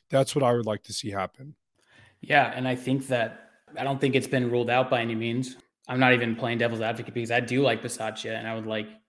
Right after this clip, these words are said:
Speaker 2: I wouldn't be mad about if he stayed on. Um, I think it's interesting when you look at already the decision to, to move on from Mayock. I don't know if that looks good in, in Bisaccia's situation,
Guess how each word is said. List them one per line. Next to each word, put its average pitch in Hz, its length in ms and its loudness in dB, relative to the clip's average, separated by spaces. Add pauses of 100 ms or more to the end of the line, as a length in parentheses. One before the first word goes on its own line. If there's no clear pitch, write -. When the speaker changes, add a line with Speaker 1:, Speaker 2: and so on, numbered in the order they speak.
(140)
Speaker 2:
I 117 120 -4
wouldn't 117 400 0
be 110 140 -6
mad 107 260 -4
about 110 240 -4
if 110 80 -10
he 120 140 -10
stayed 107 280 -8
on. 113 300 -2
Um, 110 340 -4 (420)
I 131 40 -10
think 131 200 4
it's 120 120 2
interesting 123 580 2
when 117 100 2
you 113 120 0
look 120 180 2
at 110 120 -2
already 117 260 0
the 117 120 -4
decision 113 440 -6
to, 110 360 -4
to 131 60 -8
move 123 160 0
on 120 160 0
from 117 160 -4
Mayock. 120 340 0 (360)
I 120 40 -8
don't 120 80 -4
know 117 80 -2
if 113 80 -8
that 110 200 -2
looks 113 260 -4
good 117 240 -2
in, 107 100 -4
in 107 340 -6
Bisaccia's 117 540 -4
situation, 123 640 -4